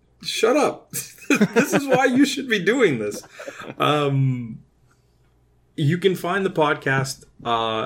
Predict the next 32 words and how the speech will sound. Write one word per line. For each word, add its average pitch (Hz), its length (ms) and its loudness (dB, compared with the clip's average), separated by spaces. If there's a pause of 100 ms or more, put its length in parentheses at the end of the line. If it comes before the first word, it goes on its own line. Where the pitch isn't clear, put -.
at 117 220 -4
anchor 135 380 4
dot 120 380 0
F 110 160 -4
M 113 220 -2
slash 107 380 -2
B 120 120 2
S 110 120 0
Bargain 101 400 -2
Bin. 120 260 2
Ben's 120 300 0
right. 98 180 0
We 107 60 -2
don't 120 160 4
have 104 120 0
an 98 60 -4
actual 92 420 -2
website. 90 560 -8 (480)
Um, 101 520 -2
but 120 140 4
we 120 120 2
did 123 300 2
start 113 420 0
putting 117 340 2
our 104 220 0
podcast 101 720 -6
up - 280 -12
on 104 480 -6
YouTube 139 420 -2 (480)
as 104 160 0
well. 127 420 0 (300)
Um, 95 440 -4